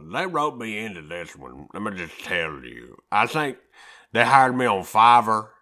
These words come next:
you know that, on that site, and they hired me to do that, and, uh, ended up putting me, ended up making it in the show. Didn't hit the cutting room floor on that one, Billy. So I get they,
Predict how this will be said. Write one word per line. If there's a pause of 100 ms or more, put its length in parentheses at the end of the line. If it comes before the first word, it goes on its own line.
you
know
that,
on
that
site,
and
they
hired
me
to
do
that,
and,
uh, (580)
ended
up
putting
me,
ended
up
making
it
in
the
show.
Didn't
hit
the
cutting
room
floor
on
that
one,
Billy.
So
I
get
they,